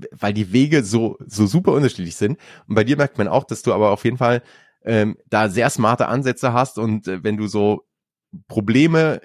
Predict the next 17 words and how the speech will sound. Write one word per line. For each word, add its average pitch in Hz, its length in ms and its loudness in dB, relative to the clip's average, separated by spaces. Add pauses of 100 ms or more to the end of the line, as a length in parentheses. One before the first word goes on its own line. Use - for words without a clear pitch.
erkennst, 135 520 -4
ne, 147 200 2
oder 117 180 2
Möglichkeiten 120 460 -2
erkennst, 120 340 -6
wo - 40 -8
du 110 60 -6
sagst, 110 180 -4
hey, 120 120 -2
da, 104 240 -2 (360)
da 95 160 2
braucht's 117 320 -2
eigentlich 101 200 -2
eine 98 100 2
Lösung. 123 400 2
Also 95 200 -2
wie 110 200 -2